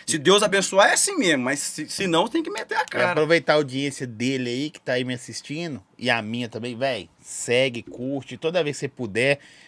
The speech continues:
Speaker 2: dá um likezinho pro cara. Porque quer ver quanto tempo você demora fazer um vídeo?
Speaker 1: Nu. Você é doido. Hoje mesmo nós tava falando ali, ó, que tem vídeo que demora cinco horas, velho.
Speaker 2: De quanto tempo o vídeo?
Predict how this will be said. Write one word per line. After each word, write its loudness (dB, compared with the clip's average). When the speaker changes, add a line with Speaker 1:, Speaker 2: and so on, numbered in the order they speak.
Speaker 2:
dá -4
um -4
likezinho -6
pro -14
cara. -4
Porque -8
quer 4
ver -2
quanto 0
tempo 0
você -4
demora 0
fazer 0
um -4
vídeo? -6
Speaker 1:
Nu. -6
Você -8
é -4
doido. -8
Hoje 2
mesmo 2
nós 0
tava 2
falando 2
ali, -2
ó, -2
que -20
tem 0
vídeo -6
que -12
demora -4
cinco -6
horas, -4
velho. -20
Speaker 2:
De -4
quanto 4
tempo -4
o -4
vídeo? -8